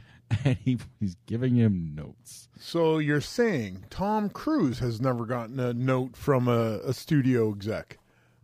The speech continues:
Speaker 1: It's get, from, uh, well,
Speaker 2: But
Speaker 1: okay,
Speaker 2: Harrison Ford has never gotten a
Speaker 1: they're,
Speaker 2: note.
Speaker 1: but th-, they are
Speaker 2: Steven
Speaker 1: directly in their
Speaker 2: Spielberg.
Speaker 1: business.
Speaker 2: Steven
Speaker 1: This,
Speaker 2: Sp-
Speaker 1: this, this person who gave him has, has no real connection to the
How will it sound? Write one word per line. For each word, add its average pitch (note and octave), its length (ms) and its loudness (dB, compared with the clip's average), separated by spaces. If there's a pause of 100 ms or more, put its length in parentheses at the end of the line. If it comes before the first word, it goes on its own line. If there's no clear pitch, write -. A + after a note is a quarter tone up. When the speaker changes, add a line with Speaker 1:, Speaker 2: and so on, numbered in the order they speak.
(1800)
Speaker 1:
It's C#3+ 140 -2
get, C#3 300 2
from, E3 260 -4
uh, D3+ 160 -6
well, D#3+ 340 6
Speaker 2:
But D3+ 160 -2
Speaker 1:
okay, D#3+ 120 4
Speaker 2:
Harrison G#3 440 6
Ford B3 420 4
has C#3 260 4
never C3 280 2
gotten A#2 320 -2
a - 20 2
Speaker 1:
they're, D#3+ 300 8
Speaker 2:
note. B2+ 100 -8 (240)
Speaker 1:
but A#2 200 0 (300)
th-, A#2 160 -4 (300)
they C#3 200 2
are D3+ 100 6
Speaker 2:
Steven A#3+ 160 6
Speaker 1:
directly D#3+ 400 6
in D3 180 6
their C#3+ 120 8
Speaker 2:
Spielberg. D#3 200 8
Speaker 1:
business. G#2+ 720 0 (340)
Speaker 2:
Steven - 280 4
Speaker 1:
This, D#3+ 280 6
Speaker 2:
Sp- - 40 -18
Speaker 1:
this, D#3 240 6
this D3 200 2
person E3+ 380 0
who E3 120 2
gave D3+ 300 0
him D#3 140 0
has, B2+ 360 0 (280)
has A#2+ 340 0
no A#2 220 2
real D3 260 2
connection B2 460 -4
to C#3+ 220 -2
the G#2 180 -6